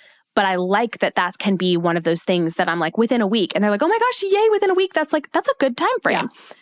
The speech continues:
Speaker 2: Whereas if you publicly said, "Sneak peeks always within twenty-four hours," th-, that's so high expectations that depending on your life and,
Speaker 1: Mm-hmm.
Speaker 2: and what happened th-, the night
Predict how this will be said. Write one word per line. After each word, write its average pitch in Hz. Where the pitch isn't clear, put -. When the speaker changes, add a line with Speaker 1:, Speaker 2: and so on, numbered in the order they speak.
Speaker 2:
Whereas 269
if 254
you 247
publicly 247
said, 233
"Sneak 277
peeks 262
always 254
within 214
twenty-four 214
hours," 220
th-, 240
that's 247
so 294
high 311
expectations 330
that 240
depending 240
on 226
your 214
life 214
and, 214
Speaker 1:
Mm-hmm. -
Speaker 2:
and 214
what 233
happened 247
th-, 226
the 226
night 226